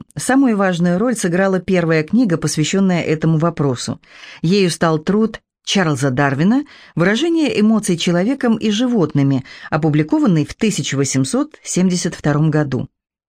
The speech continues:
Он дал толчок к изучению выражения лица, жестов, поз и других элементов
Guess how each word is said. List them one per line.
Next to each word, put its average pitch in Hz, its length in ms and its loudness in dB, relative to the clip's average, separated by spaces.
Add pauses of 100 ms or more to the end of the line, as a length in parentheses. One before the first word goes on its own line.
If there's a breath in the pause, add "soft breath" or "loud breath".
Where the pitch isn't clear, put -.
(120)
Он 165 180 2
дал 147 240 2
толчок 147 540 -2
к - 160 -6
изучению 151 560 0 (160 loud breath)
выражения 160 640 2
лица, 156 640 0
жестов, 147 580 -2
поз 202 380 0 (320 loud breath)
и 240 100 0
других 220 460 2
элементов 151 600 0